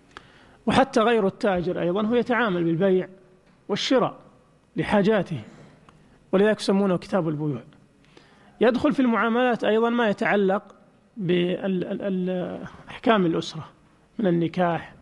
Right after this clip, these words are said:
والطلاق وأحكام النفقة والحضانة وما يتعلق بها.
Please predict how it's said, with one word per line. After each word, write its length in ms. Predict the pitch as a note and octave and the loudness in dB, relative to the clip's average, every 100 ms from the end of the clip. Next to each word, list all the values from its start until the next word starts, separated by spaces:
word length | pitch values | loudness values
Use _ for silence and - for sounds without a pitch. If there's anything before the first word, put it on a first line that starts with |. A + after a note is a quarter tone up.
| - - - - - _ _ | -20 -20 -20 -20 -20 _ _
والطلاق 960 | D3+ E3+ E3+ E3+ E3+ - F3 E3 D#3+ D#3 - - _ - | 0 2 2 0 -4 -2 0 0 -2 -4 -12 -20 _ -20
وأحكام 460 | - - G3+ F3 | -20 -8 -4 -2
النفقة 560 | E3 D#3+ D#3+ F3+ - E3 | 0 -2 -4 -6 -6 -4
والحضانة 640 | E3 - E3+ D#3 E3 D#3+ D3+ | -2 0 0 2 2 0 0
وما 180 | D#3 | 0
يتعلق 540 | D3+ - C3+ D3 C#3 - | 0 0 0 0 -2 -4
بها. 260 | A#2+ - | -8 -8